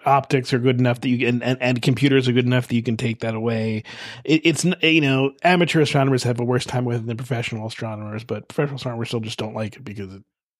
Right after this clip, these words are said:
you know, it's annoying. The other problem is you're putting up a lot of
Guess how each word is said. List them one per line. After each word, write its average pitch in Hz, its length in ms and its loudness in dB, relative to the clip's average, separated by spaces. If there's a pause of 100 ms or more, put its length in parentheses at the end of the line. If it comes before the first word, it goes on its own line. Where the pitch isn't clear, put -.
(100)
you 104 100 -12
know, 95 140 -16
it's - 100 -18
annoying. 98 160 -18 (400)
The - 160 -8 (180)
other 254 280 2
problem 135 640 0
is 117 580 -4 (1300)
you're 170 180 2
putting 190 240 2
up 143 100 -2
a 147 60 0
lot 131 220 4
of 117 120 -6